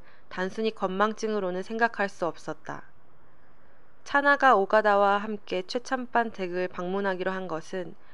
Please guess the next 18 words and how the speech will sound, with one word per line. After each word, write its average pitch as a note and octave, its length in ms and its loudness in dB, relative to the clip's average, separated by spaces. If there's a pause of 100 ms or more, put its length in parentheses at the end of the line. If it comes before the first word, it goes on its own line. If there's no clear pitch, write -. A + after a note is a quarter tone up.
(180)
명희의 G#3+ 360 4
소재를 B3+ 540 2
안 F3 180 0
이-, - 180 -10 (340)
이후의 F#3+ 440 -2
일이다. D3 380 -8 (1400)
명희를 A#3 420 4
차나 D4 320 6
혼자 C#4 380 2
찾아가서는 G3+ 840 2
안 E3 220 -2
된다. D#3 380 -4 (580)
그것은 A#3 400 2
절대로 A3 540 4
해서는 B3 360 0
안 F3 220 0
되는 F#3 340 0
일이었다. D3+ 560 -6